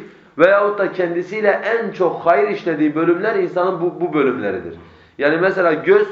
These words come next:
Peygamberimiz diyor ya, gözün zinası vardır misal. Zaten göz insanın büyük zinaya düşmesinde en etkili olan nedir? Gözdür. Göz önce harama bakış ata ata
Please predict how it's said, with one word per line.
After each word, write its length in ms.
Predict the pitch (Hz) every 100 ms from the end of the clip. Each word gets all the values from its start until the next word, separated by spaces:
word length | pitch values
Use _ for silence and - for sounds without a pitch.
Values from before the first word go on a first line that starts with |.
| - -
Peygamberimiz 640 | - 156 156 156 165 185 190
diyor 140 | 214
ya, 40 |
gözün 360 | 170 156 151 165
zinası 500 | 143 147 139 123 139
vardır 320 | 117 95 95 - -
misal. 340 | 117 117 143 - - - _ -
Zaten 380 | 185 208 190
göz 320 | 151 233 233 226 - - - _
insanın 560 | 160 160 180 202 214 151
büyük 300 | 170 214 160
zinaya 440 | 156 170 185 202
düşmesinde 720 | 175 160 156 156 165 165 208 -
en 160 | 202 214
etkili 360 | 190 - 180
olan 260 | 190 190 190
nedir? 200 | 214 180
Gözdür. 500 | 143 165 151 107 95 - - _ _ _
Göz 320 | 117 208 214
önce 260 | 208 208 170
harama 560 | - 165 165 196 208
bakış 300 | 170 170 202 -
ata 240 | 165 208
ata 460 | 196 165 202 214